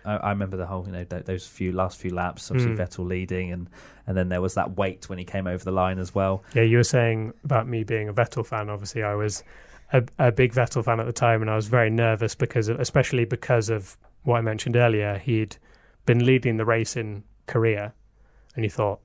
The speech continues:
Speaker 2: "This is Vettel's chance to get
Speaker 1: Mm.
Speaker 2: in the title hunt finally." Had a, had a failure. I think we did another that time when about Bahrain with the endurance track,
Speaker 1: Mm.
Speaker 2: and Vettel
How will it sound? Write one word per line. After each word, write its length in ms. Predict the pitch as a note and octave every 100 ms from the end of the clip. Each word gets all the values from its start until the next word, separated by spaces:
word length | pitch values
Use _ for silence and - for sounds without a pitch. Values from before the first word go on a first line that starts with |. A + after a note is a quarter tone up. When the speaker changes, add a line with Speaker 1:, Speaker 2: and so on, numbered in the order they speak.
| _
Speaker 2:
"This 180 | G2 -
is 100 | G2
Vettel's 300 | A2+ - A#2+
chance 320 | - A2 -
to 100 | -
get 240 | A#2 A2 -
Speaker 1:
Mm. 200 | G#2 G2
Speaker 2:
in 100 | B2
the 60 | A2+
title 320 | - A#2+ A#2+
hunt 260 | G2+ A2 G2+
finally." 600 | - A#2+ A#2 G#2+ G#2+ A#2 - - - _ _
Had 220 | - B2
a, 120 | G#2+ - - - _ _ - - -
had 140 | - A#2
a 40 |
failure. 480 | A2+ A2+ G#2+ G#2+ A#2 - _ -
I 40 | -
think 180 | C3+ B2+
we 120 | A#2+
did 180 | A#2 A#2+
another 340 | A#2 B2 A#2+ A2+
that 220 | A#2 -
time 280 | C#3 A#2+ A#2+
when 340 | A#2+ B2 B2
about 800 | C#3+ A#2 - A#2 A#2 - _ - - _
Bahrain 600 | C3 A#2+ B2+ C3+ F#3 F#3 - _
with 180 | B2+ A2
the 420 | A#2 A#2 A2+ A2+
endurance 580 | A#2 A2+ B2+ A#2+ - -
track, 460 | - B2+ B2 _ - _ -
Speaker 1:
Mm. 240 | G2+ F2+
Speaker 2:
and 120 | A#2
Vettel 540 | A2 A#2 - A2 G#2+